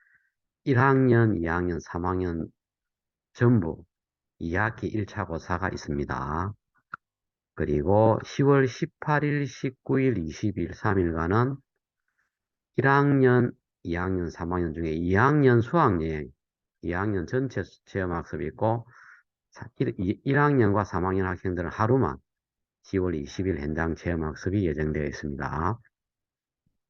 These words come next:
그리고 십일월 일 일, 이 일, 삼 일, 삼 일 동안은 삼 학년 학생들의 이 학기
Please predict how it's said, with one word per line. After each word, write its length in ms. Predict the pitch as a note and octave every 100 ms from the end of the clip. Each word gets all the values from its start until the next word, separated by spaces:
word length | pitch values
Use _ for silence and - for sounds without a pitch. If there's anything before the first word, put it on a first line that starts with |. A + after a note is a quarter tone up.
| _ _ _ - _ _ _ _ -
그리고 640 | E2+ D2+ E2+ G#2+ A#2 - _ -
십일월 840 | - - A#2+ A2 A2+ A2+ A2+ A#2 - _ - - - - _ _ -
일 160 | C3
일, 220 | C3+ C3+
이 140 | E2+ F2
일, 120 | F2
삼 300 | - A2+ G#2
일, 220 | D#2 C#2 - _ _ _ _ _ _ _ _ _ _
삼 180 | G2 E2+
일 140 | D#2+
동안은 640 | E2 E2 F2+ G#2+ B2 B2+ - _ _ _ _
삼 240 | - G2+ G#2
학년 300 | C#3 D3 A#2+
학생들의 640 | G2+ - G2 F2 F#2+ F#2 - -
이 180 | E2 F2+
학기 500 | B2+ C#3+ _ A#2